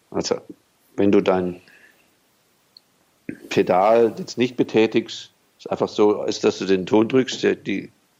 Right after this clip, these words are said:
die Saite wird eingeschlagen mit dem Hammer und wenn du loslässt, dann wird die Saite abgedämpft. Beim Saxophon kannst du, musst du nicht, kannst du die, die, die, das, das anstoßen, indem du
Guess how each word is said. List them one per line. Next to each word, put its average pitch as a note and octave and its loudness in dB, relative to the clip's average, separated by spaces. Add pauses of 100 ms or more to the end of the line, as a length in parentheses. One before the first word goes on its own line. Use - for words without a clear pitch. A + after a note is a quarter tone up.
(260)
die F2+ 2
Saite G2 0
wird G2+ 0
eingeschlagen G2+ -2
mit E2 -10
dem F2 -10
Hammer A#2+ -2 (500)
und G#2 -4
wenn G2+ 0
du G2+ 0
loslässt, A2+ 0 (340)
dann G2 -4
wird G2 -2
die - -2
Saite G2 0
abgedämpft. - -8 (2500)
Beim F#2 -6
Saxophon A2+ -4 (1200)
kannst G#2 -4
du, G2 4
musst A#2 2
du A#2+ 2
nicht, A2 0
kannst B2 -2
du A2 -10
die, G#2 -4
die, - -10
die, F#2 -2
das, F#2+ -4
das F2+ -6
anstoßen, B2+ 0
indem G2+ -2
du F#2+ 0